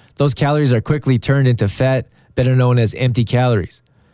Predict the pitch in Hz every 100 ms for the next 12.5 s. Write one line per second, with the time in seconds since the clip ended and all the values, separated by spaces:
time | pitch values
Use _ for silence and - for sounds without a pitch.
0 | _ - 151 - 156 135 131 117 139 139
1 | 175 127 123 113 - 156 160 143 113 110
2 | - 131 135 131 135 113 107 110 113 110
3 | 113 110 - 113 110 143 139 151 135 -
4 | _ _ 127 127 123 120 113 120 110 -
5 | - _ _ _ _ - 135 156 165 147
6 | - 135 131 131 127 117 123 113 117 117
7 | 131 123 131 131 110 117 98 127 139 120
8 | 107 98 98 104 104 - 110 107 107 123
9 | 113 101 123 127 - - _ - 131 156
10 | 175 147 151 143 120 131 131 123 113 123
11 | 120 110 110 98 - 143 127 123 110 101
12 | 107 95 - -